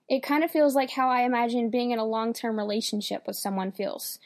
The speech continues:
where you have to kind of keep that spark alive and keep things fresh and exciting. Guys, Hanson is trying really hard to keep us around and putting a lot of trust in us with some of the risks that they take,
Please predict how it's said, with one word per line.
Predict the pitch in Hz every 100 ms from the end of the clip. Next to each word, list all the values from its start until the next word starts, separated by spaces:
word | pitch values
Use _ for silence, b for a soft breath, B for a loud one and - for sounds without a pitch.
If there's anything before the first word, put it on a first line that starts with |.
| b b b
where | -
you | 247 262
have | 254
to | 269
kind | - 247
of | 240
keep | - 254 220
that | 214 -
spark | - 226 226
alive | 208 208 196 208
and | 220
keep | - -
things | - 220 -
fresh | - 208 -
and | 202
exciting. | - - 196 190 - 247 _ _ _ _ _ _ _
Guys, | 240 226 226
Hanson | 277 277 269
is | 240 -
trying | 254 214 208
really | 214 220 214
hard | 220 202
to | 202
keep | - 220
us | 208 208
around | 196 202 196
and | 202
putting | - 247 226
a |
lot | 208 202
of | 202
trust | - 208 -
in | 202
us | 202 -
with | 220
some | 240 226
of |
the | 214
risks | 202 208
that | -
they | - -
take, | - 202 - -